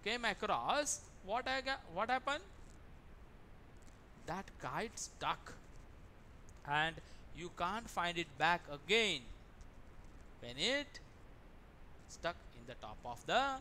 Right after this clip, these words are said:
tree. And this is the regatta thing, this is the up and downs comes into the kite's life. Here sad ending mentioned by Harry Bain. So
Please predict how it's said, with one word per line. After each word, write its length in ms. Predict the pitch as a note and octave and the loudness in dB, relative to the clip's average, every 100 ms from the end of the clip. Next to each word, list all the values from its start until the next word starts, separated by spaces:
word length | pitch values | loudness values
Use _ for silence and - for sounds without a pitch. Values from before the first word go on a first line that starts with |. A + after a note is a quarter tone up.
| - - - - | -6 -14 -12 -8
tree. 280 | C#3+ C3+ A2+ | -4 -4 -4
And 120 | D3 D3 | -6 -4
this 180 | F#3 | -2
is 80 | C4+ | 2
the 140 | B3+ G3 | 4 4
regatta 400 | E3+ G3 A3 G#3+ - | 6 6 4 0 -4
thing, 240 | F#3+ E3+ | -4 -2
this 160 | D3 D#3 | -4 -6
is 60 | G#3+ | 2
the 120 | G3 | 4
up 180 | F3 G3 | 6 4
and 200 | F#3+ D3+ | 4 6
downs 520 | E3 F#3+ E3 - - | 8 6 2 -6 -2
comes 240 | E3 F3 D#3 | 0 0 -2
into 180 | D3 D3+ | -10 -2
the 220 | D#3+ A#3+ C4 - - - - | 4 4 2 -6 -14 -14 -8
kite's 360 | A2+ D3+ - - | -2 -2 -2 0
life. 440 | C3 D3+ D#3 A#2+ - - - - - - | 4 4 4 -2 -8 -12 -14 -14 -12 -4
Here 220 | C4 A#3+ - - - | 0 0 -4 -14 -12
sad 460 | - - F#3+ A3+ A3 - | -6 0 2 2 -2 -6
ending 500 | D#3 G3 A3 D#3+ F3 A#3 - - - B2 | -8 -4 -2 -2 -2 -8 -14 -14 -12 -8
mentioned 420 | D3+ E3+ F#3 D#3+ | -6 -4 -6 -2
by 300 | D3+ C#3+ C#3 - - - - | 2 4 2 -2 -14 -14 -6
Harry 240 | C3+ C#3+ C3+ | -2 -2 -2
Bain. 280 | C3+ D3+ B2 - - - - - - - - - - - - - - - - - - - - - - | 0 0 -2 -8 -14 -14 -14 -12 -12 -14 -16 -16 -14 -14 -14 -14 -14 -14 -14 -14 -12 -14 -14 -14 -10
So 300 | - A#3 C4+ | -2 0 0